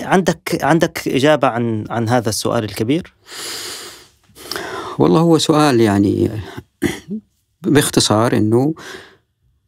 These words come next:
Speaker 2: طبقوا الشريعة بأي مدى بتبغوا وتسير الأمور من حالها.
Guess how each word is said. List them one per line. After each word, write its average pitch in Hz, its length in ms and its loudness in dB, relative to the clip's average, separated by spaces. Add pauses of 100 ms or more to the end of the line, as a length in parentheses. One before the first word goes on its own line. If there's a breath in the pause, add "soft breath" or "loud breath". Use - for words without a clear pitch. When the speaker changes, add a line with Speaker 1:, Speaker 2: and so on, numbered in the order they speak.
(140)
Speaker 2:
طبقوا 147 240 4
الشريعة 101 520 2
بأي 127 260 6
مدى 101 240 2
بتبغوا 156 800 2
وتسير 151 340 4
الأمور 98 340 0
من - 80 2
حالها. 95 540 -2